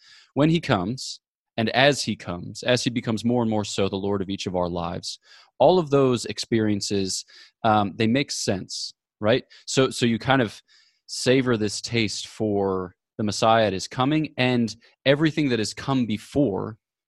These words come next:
um, takes on, I suppose, its, uh, its proper standing in your life.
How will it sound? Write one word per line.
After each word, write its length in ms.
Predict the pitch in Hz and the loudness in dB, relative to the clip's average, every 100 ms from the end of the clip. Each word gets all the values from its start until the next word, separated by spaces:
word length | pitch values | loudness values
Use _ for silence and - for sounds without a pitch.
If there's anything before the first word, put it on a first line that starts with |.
| _ | _
um, 540 | 123 123 120 120 113 117 | 2 4 6 4 0 -6
takes 280 | - 160 - | -2 -2 0
on, 440 | 117 117 110 107 104 _ _ _ | 0 0 0 -2 -8 _ _ _
I 80 | 120 | -6
suppose, 560 | - 110 110 107 101 | -6 -2 0 2 0
its, 340 | 104 98 - - | -2 -4 -4 -2
uh, 300 | 98 92 90 - _ | 0 -2 -6 -12 _
its 140 | - - | -12 -8
proper 760 | - - 107 - 104 98 95 92 | -4 2 2 2 -2 0 -2 -4
standing 540 | - 104 101 117 135 | -4 -2 0 0 0
in 100 | 139 | 0
your 120 | 143 | 0
life. 320 | 147 151 156 | 0 -2 -4